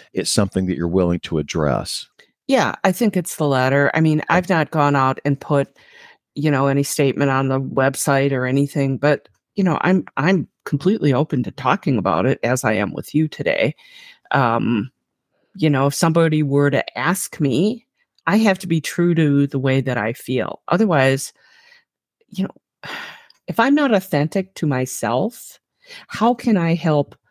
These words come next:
Speaker 2: others? How can I help my coachees be authentic to themselves, right?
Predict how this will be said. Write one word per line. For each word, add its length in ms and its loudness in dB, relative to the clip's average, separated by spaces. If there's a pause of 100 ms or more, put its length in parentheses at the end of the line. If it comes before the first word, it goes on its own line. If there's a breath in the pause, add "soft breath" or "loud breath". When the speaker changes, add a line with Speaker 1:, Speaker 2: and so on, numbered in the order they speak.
(540)
Speaker 2:
others? 560 -2
How 180 -2
can 160 2
I 80 4
help 300 0
my 160 2
coachees 760 -4
be 180 -4
authentic 600 -6
to 120 -8
themselves, 960 -2
right? 360 2